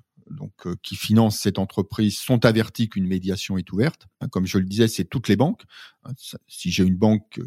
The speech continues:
qui a refusé un crédit, on contacte néanmoins l'ensemble des banques pour que, euh, il y ait un tour de table, euh, complet. Et donc, on demande dans les cinq jours à ce que les banques revoient, enfin, ou là, où les banques revoient leur position,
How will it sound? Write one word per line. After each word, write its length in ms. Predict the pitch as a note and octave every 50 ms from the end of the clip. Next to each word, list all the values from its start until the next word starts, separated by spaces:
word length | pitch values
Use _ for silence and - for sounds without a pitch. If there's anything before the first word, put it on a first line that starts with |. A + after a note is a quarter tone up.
| A2
qui 160 | - - F2+ F2
a 60 | D#2
refusé 420 | - G2 F2+ - - G2 F#2 G#2+
un 120 | G2 F#2+ F#2
crédit, 420 | - - G2+ F#2 G2 G#2+ A2 G2
on 100 | F2 E2+
contacte 360 | - - F2 - G2 F2 -
néanmoins 360 | G2+ G2 F#2 F#2 G2 G2 F#2+
l'ensemble 500 | F2 F#2+ G2+ G2+ F#2+ - - G2+ F#2+ F#2
des 100 | F2 F2+
banques 260 | F2 A#2+ C#3+ F3 F3 - _
pour 140 | - - -
que, 120 | _ - -
euh, 640 | - - - - - - - - - - - - -
il 60 | E2+
y 40 | F2
ait 40 |
un 80 | E2 D#2
tour 220 | - - - G2
de 80 | F2+ F#2
table, 380 | F2+ - G#2 G2 F#2 E2+ F2 F2
euh, 180 | F2+ F2+ F2
complet. 480 | - - - F2 - - A#2+ C#3 G#3 G3+ - - - - - _ -
Et 60 | -
donc, 220 | - F#2 - -
on 80 | G#2+ G#2
demande 320 | G#2+ A2+ A#2+ B2 A#2+ G#2+
dans 100 | F#2 G2
les 80 | F#2+ F#2+
cinq 300 | - - - A#2 A2+ A2
jours 380 | G2+ F#2 A#2+ B2+ B2+ B2 G#2
à 60 | F#2 F#2
ce 160 | - - G2+
que 180 | - - -
les 160 | G2 F#2+ G2 F#2+
banques 260 | F#2+ A2 G#2+ G2+ -
revoient, 460 | - - A#2+ A2+ G#2+ G2 A2 A#2+ A#2+
enfin, 180 | G2 - - D2
ou 120 | E2 F2+ F#2+
là, 240 | G2+ G#2+ A2 G2 - C#2+ G2
où 80 | F#2+
les 140 | F#2+ G2+ G#2+
banques 220 | G#2 G#2+ G#2 G2
revoient 340 | - B2 B2 A2+ A2+ B2+ B2
leur 160 | A2+ G#2+ -
position, 480 | - G#2 F#2 F2 G2 - - D#3 E3+ D4+